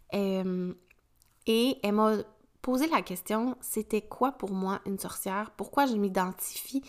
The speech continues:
à cet archétype-là ? Puis j'ai trouvé la réponse, eh ben, en fait, la question tellement intéressante, puis on a élaboré sur le sujet. J'ai pu me per-, j'ai,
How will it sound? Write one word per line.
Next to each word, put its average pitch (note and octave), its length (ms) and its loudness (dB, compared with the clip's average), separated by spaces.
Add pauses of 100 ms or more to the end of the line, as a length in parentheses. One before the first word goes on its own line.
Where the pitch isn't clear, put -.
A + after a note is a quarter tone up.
(340)
à G#3 140 2
cet - 340 -6
archétype-là ? - 800 -6 (960)
Puis B3+ 200 4
j'ai A3 140 2
trouvé A3+ 300 2
la A3+ 140 2
réponse, G#3 640 -2
eh G3 80 -4
ben, F#3+ 220 -2
en G3 60 -2
fait, A3 160 -6
la F#3+ 100 -4
question A3 360 -6 (120)
tellement A#3 280 4
intéressante, G#3 760 -4 (200)
puis - 140 -6
on G3+ 140 0
a F#3+ 120 -2 (120)
élaboré F#3 540 0
sur A3 160 -2
le F#3 120 0
sujet. G3 420 -4 (480)
J'ai G#3 200 0
pu C#4+ 180 -2
me D4+ 80 4
per-, A3 320 0
j'ai, G3+ 240 -2